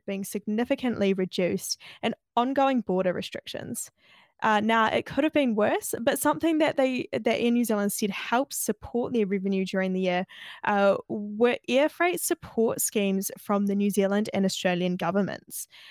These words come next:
Uh, now, they also said that their domestic business had rebounded and performed strongly, um, with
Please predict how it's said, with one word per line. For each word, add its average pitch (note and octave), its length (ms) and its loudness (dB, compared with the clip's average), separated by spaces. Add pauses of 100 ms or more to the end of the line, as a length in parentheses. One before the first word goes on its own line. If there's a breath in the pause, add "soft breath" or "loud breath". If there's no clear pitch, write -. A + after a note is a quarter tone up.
(140)
Uh, G#3 100 0
now, G#3 120 2
they A3 160 2
also B3+ 340 2
said A3 320 -2
that G3 200 -2
their G3 460 2 (220 soft breath)
domestic A3 580 0
business G3 380 0
had F3+ 320 -4
rebounded G#3 520 2 (300 loud breath)
and G3+ 80 2
performed G#3+ 380 2
strongly, G#3 640 -2 (260)
um, G#3+ 320 -2
with B3 180 2